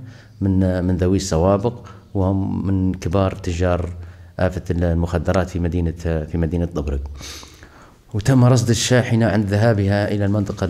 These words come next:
الجنوبية، وتم التمركز في مدينة جدابية، وعند رجوعها من،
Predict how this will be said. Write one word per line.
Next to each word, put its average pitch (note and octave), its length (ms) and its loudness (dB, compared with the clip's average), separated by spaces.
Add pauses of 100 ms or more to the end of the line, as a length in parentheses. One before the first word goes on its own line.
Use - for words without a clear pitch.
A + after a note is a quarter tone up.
الجنوبية، F#2 800 2
وتم A2 380 0
التمركز G#2+ 480 -2
في - 80 -2
مدينة F#2+ 320 0
جدابية، A2 500 0 (580)
وعند G2+ 260 0
رجوعها F#2+ 420 0
من، F#2+ 240 2